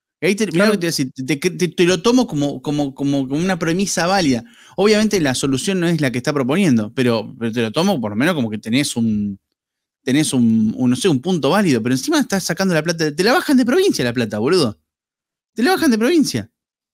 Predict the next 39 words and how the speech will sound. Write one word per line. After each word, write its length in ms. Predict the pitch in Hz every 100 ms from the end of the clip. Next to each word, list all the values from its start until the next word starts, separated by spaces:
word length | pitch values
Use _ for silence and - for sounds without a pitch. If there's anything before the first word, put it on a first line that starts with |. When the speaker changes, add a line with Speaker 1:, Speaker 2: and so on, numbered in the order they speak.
| _ -
Speaker 1:
Y 100 | 226
la 80 |
gente 200 | 233 339
está 120 | 339 208
aportando 400 | 185 170 170 185
un 60 |
montón, 520 | 185 185 240 294 269 -
o 80 | 160
sea, 260 | 165 131
¿por 160 | - 220
dónde 360 | 233 220 214 170
paga 200 | 117 113
los 120 | 117
impuestos 320 | 113 120 123
la 80 | 120
gente? 340 | 123 110 120 - _ - -
La 80 | 214
gente 200 | 269 226
no 80 |
te 80 | 165
la 60 | 147
tiene 180 | 220 151
que 80 |
dar 120 | 123 117
a 60 |
vos, 280 | 123 123 -
hijo 180 | 113 117
de 80 | 117
remil 300 | 120 151 135
puta. 440 | 190 147 107 113 -
Te 80 |
la 100 | 131 151
tiene, 220 | 214 196
te 80 | 156
la 100 | 147
paga 220 | 226 214
con 160 | 151 120
el 140 | 123
iva, 520 | 180 190 151 131 131